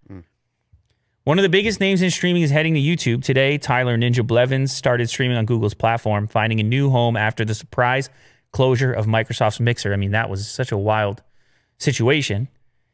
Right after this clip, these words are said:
Speaker 2: He was streaming Fortnite alongside Doctor Lupo, Tim the Tatman, and Courage.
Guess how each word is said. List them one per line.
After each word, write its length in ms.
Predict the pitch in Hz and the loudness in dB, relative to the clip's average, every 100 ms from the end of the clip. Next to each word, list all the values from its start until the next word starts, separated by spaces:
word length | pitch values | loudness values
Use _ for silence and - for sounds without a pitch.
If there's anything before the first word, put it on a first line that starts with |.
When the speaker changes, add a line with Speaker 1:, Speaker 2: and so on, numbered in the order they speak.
| _ | _
Speaker 2:
He 160 | - 170 | -2 2
was 180 | 156 | 2
streaming 540 | - - 160 185 180 160 | 0 -2 0 2 2 0
Fortnite 580 | - - 175 127 120 120 | 0 2 2 2 2 2
alongside 600 | 123 127 131 143 123 120 | 2 2 2 2 0 2
Doctor 400 | 123 135 127 113 | 2 2 0 2
Lupo, 560 | 143 160 151 143 139 | 2 2 2 4 2
Tim 360 | 139 - 160 147 | 0 0 0 0
the 100 | 117 | -2
Tatman, 640 | - 131 135 127 113 110 | -2 -2 -2 0 0 0
and 240 | - 107 104 | -2 -4 -4
Courage. 580 | - 160 98 95 156 | -2 0 0 -2 -8